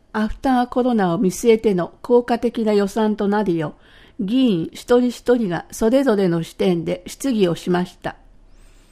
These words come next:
議員としての任期の大半が感染症対策に奔走した時を刻みましたが、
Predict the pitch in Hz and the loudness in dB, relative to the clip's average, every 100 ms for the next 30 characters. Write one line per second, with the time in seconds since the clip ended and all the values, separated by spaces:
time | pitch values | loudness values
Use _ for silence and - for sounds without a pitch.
0 | - _ 202 269 294 233 196 190 - - | -20 _ -2 2 4 2 0 -4 -4 -2
1 | 196 175 - - 262 269 254 196 185 196 | -2 -2 -4 0 2 2 2 0 0 -2
2 | 208 202 190 180 180 - - 220 247 - | 0 0 -2 0 -4 -8 -8 -4 -4 0
3 | 240 240 262 233 226 220 214 208 185 180 | 0 0 -2 -4 -2 -2 -2 -4 -6 -4
4 | 165 160 233 240 233 247 240 - 240 220 | -4 -4 -4 -4 0 0 0 -2 -8 -6
5 | 208 254 202 165 175 196 208 202 196 - | -6 -2 -2 -2 -2 0 0 -2 -4 -6
6 | 170 156 | -6 -6